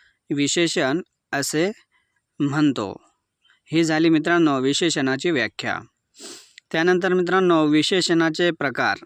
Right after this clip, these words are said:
आता विशेषणाचे प्रकार किती आहेत? तर मित्रांनो विशेषणाचे मुख्य तीन प्रकार आहेत. अ, विशेषणाचे मुख्य तीन प्रकार आहेत मित्रांनो, ते आहे गुणविशेषण,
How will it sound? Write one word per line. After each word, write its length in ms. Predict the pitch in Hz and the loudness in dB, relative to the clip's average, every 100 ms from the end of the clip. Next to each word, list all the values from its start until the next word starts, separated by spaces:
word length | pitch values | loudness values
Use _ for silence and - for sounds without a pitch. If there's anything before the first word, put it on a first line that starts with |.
| _ - | _ -6
आता 220 | 139 165 | -2 0
विशेषणाचे 880 | 156 151 196 180 180 170 170 160 170 | 0 0 0 0 2 2 2 0 -2
प्रकार 420 | 160 147 160 160 160 | -2 -2 0 -2 -2
किती 200 | 156 170 | 0 2
आहेत? 420 | 151 175 139 131 _ - - - - | 2 0 0 -2 _ -20 -20 -16 -4
तर 100 | 151 | 0
मित्रांनो 580 | 156 156 190 180 151 151 _ _ _ _ - | 0 2 2 2 2 -2 _ _ _ _ -4
विशेषणाचे 1040 | 139 151 196 180 185 180 170 196 190 190 - | -2 0 0 0 2 2 2 0 2 0 0
मुख्य 400 | 147 160 170 - 170 - | 0 2 0 -4 -4 0
तीन 180 | 185 | 2
प्रकार 340 | 165 143 135 123 | 2 -2 -2 -2
आहेत. 300 | 101 101 95 - _ _ _ _ _ _ _ _ _ _ _ - | -2 -4 -10 -12 _ _ _ _ _ _ _ _ _ _ _ -6
अ, 160 | 135 | -2
विशेषणाचे 760 | 139 147 190 170 175 170 165 180 | 0 0 0 0 2 0 0 0
मुख्य 400 | 165 151 185 214 - - | 0 0 -2 -2 -4 -2
तीन 160 | 170 170 | 0 2
प्रकार 300 | 165 170 165 | 0 0 0
आहेत 240 | 160 160 | 0 0
मित्रांनो, 560 | 160 156 175 165 139 147 _ - - _ _ _ - | 0 0 0 2 0 -4 _ -20 -20 _ _ _ -2
ते 100 | 175 | 0
आहे 420 | 175 165 180 180 185 _ - | 2 0 0 0 0 _ -14
गुणविशेषण, 1040 | 147 143 156 180 175 170 185 165 180 175 | -8 0 4 4 4 2 0 0 0 0